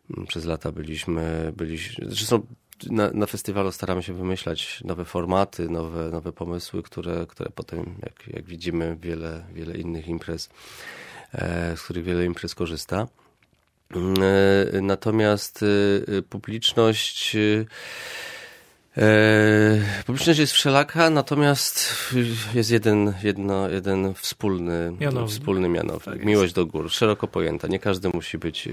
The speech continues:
Speaker 1: nasz widz musi być, e, specjalistą, nie każdy nasz widz musi być wspinaczem czy alpinistą. Na-, nasz, nasz odbiorca, taki, taką mamy ideę, jest po prostu miłośnikiem gór, miłośnikiem natury, miłoś-,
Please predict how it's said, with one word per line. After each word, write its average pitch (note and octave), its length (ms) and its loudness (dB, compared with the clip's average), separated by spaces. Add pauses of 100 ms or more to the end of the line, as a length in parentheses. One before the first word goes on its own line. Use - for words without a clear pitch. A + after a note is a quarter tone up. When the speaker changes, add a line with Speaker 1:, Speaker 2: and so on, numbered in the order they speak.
(140)
Speaker 1:
nasz F2+ 260 -2
widz F2 260 -10
musi G2+ 180 -10
być, E2+ 400 -8
e, D#2 300 -6 (600)
specjalistą, F#2 800 -2
nie F#2+ 120 -4
każdy F2 340 -8
nasz E2 200 -4
widz E2+ 180 -10
musi E2+ 240 -4
być D#2 340 -8 (100)
wspinaczem D#2+ 600 -8
czy D#2+ 160 -8
alpinistą. F2 720 -6
Na-, F#2 220 -4 (240)
nasz, - 840 -2
nasz F2 320 -4
odbiorca, F2 600 0
taki, - 340 -12
taką - 280 -14
mamy E2+ 280 -6
ideę, E2 380 -4
jest E2 120 -8
po D#2+ 100 -16
prostu - 300 -14
miłośnikiem E2 800 -8
gór, F#2 280 -2
miłośnikiem E2 540 -6
natury, F2 380 -4
miłoś-, D#2+ 340 -8